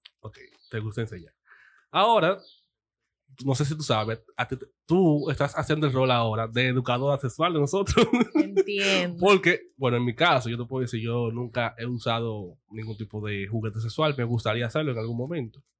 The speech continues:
Speaker 1: con mi pareja, pero yo nunca he tenido la oportunidad de usarlo. Tú hablaste de algo,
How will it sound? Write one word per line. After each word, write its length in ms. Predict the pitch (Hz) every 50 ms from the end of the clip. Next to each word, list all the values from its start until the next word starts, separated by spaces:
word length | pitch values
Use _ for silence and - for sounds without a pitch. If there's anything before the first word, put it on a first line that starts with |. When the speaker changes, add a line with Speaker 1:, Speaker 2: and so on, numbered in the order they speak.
| _ _ _ _ _ - - -
Speaker 1:
con 120 | - 101
mi 80 | 107 101
pareja, 440 | - 101 107 139 151 120 117 143 - _ _ _ _ _ - - _ _ _ _ _ _ - _
pero 140 | 147 143 135
yo 100 | 131 131
nunca 300 | 131 131 123 127 123 117
he 40 | 110
tenido 280 | - 117 117 117 117
la 160 | 113 113 110
oportunidad 380 | 107 110 - 110 107 113 110 104
de 60 | 107
usarlo. 480 | 101 - 139 170 190 127 104 104 101 - _ _ _ - - _ _ _ _ _ _ _ _ _ _ _ _ - - - _ _ _ - - - - _ _ _
Tú 100 | - 175
hablaste 320 | 190 208 220 220 220 214 185
de 120 | 175 165
algo, 360 | 170 175 165 160 151 - -